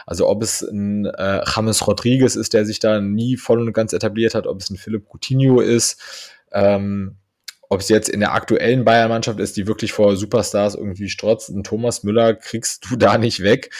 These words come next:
Und, äh, ja, die Statistik spricht ja auch irgendwo für ihn, auch wenn er vielleicht auf den ersten Blick von der Performance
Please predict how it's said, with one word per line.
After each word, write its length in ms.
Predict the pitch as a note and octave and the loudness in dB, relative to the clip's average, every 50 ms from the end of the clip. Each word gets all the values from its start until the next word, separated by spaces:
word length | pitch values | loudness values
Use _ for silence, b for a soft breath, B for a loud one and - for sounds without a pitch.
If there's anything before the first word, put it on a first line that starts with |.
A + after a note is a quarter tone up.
| B B B B B B B B _ | B B B B B B B B _
Und, 420 | - G2 G2+ G2+ G2+ G2+ - - - | 0 0 2 2 2 0 -2 -2 0
äh, 260 | G#2 G2 G2 F#2+ F#2 - | 2 2 2 2 2 4
ja, 160 | F#2+ A2+ A2+ | 4 6 6
die 100 | F2+ E2+ | 4 4
Statistik 460 | - - G2 E2+ - G#2+ - - F#2 | 2 0 0 0 -2 -4 -4 -4 -4
spricht 340 | - - - B2 A2 - - | -4 -4 -2 -2 -2 2 4
ja 60 | G#2 | 4
auch 200 | F2 F#2+ G2 - | 6 6 6 6
irgendwo 300 | - G#2+ G#2 G2+ - - F#2+ | 4 2 -2 -2 -4 -8 -12
für 260 | - - - C3+ C3+ | -6 0 2 2 2
ihn, 220 | G#2 F#2 G#2 A2+ | 2 0 -2 -2
auch 200 | A#2 - - - | -4 -4 -6 -6
wenn 120 | - G2 G2 | -4 -2 -2
er 80 | F#2+ | -2
vielleicht 400 | F#2 - G2+ G2 F#2+ F#2+ - - | -2 0 0 0 2 0 0 -2
auf 100 | - - | -4 -4
den 80 | - G2+ | -4 -2
ersten 420 | - - G2+ A2 - - - G2 | 0 2 2 2 0 -2 -4 -2
Blick 180 | F2 G#2+ G#2+ - | 0 0 0 0
von 140 | - A2+ G2+ | 0 0 0
der 80 | F#2+ | 0
Performance 760 | F2+ - G2 - - - G#2+ A#2 B2+ C3 B2 B2 C3 C3 - | 0 -2 -4 -2 2 4 6 6 6 6 2 0 -2 -4 -8